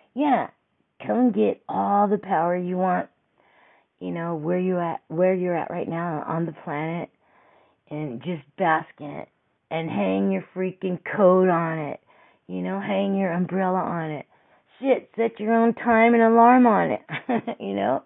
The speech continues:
because, um, pretty soon, some of the things in life that we once thought that we had to fight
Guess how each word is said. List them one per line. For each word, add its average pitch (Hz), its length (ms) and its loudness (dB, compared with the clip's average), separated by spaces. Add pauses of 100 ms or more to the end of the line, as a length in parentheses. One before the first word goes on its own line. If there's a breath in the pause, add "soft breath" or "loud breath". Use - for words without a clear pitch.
(720 loud breath)
because, 190 360 -8
um, 160 280 -4 (680)
pretty 208 380 -4
soon, 170 400 -6 (1400 loud breath)
some 226 120 -4
of 254 60 0
the 247 140 -2
things 220 220 -4
in 180 120 -8
life 175 220 -8
that - 180 -8
we 156 120 -8
once 156 300 -8 (580 loud breath)
thought 180 260 -4
that - 200 -6
we 156 120 -6
had 160 300 -8
to 139 180 -20
fight 151 200 -6